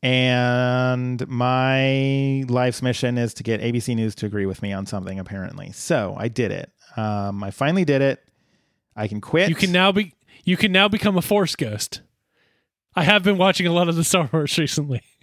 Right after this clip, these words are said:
Speaker 1: I can quit and become a Force ghost. That's, uh, just what I always wanted. So
Speaker 2: <laughs> The millennial,
Speaker 1: <laughs> the millennial
Speaker 2: the millennial
Speaker 1: dream.
Speaker 2: hope.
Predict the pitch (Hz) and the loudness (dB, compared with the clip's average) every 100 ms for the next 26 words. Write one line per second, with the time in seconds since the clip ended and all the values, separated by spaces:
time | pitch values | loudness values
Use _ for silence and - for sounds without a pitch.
0 | _ - 123 127 117 - 135 123 117 127 | _ -4 -2 0 -4 -2 -2 -2 -4 -2
1 | 113 110 98 - 92 69 - 110 113 113 | -2 -2 -4 -4 -8 -8 -4 -4 0 -2
2 | 107 120 - 113 107 107 104 95 - 113 | -2 -6 -2 0 0 0 -2 -6 -10 -12
3 | - - - _ - 233 196 185 180 170 | -18 -20 -20 _ -4 0 4 4 4 4
4 | 170 170 185 208 208 196 196 175 - - | 2 4 4 4 4 4 2 0 -6 -4
5 | 208 175 175 180 156 151 175 180 175 160 | 0 2 4 4 6 4 4 4 4 2
6 | 151 127 | 0 -2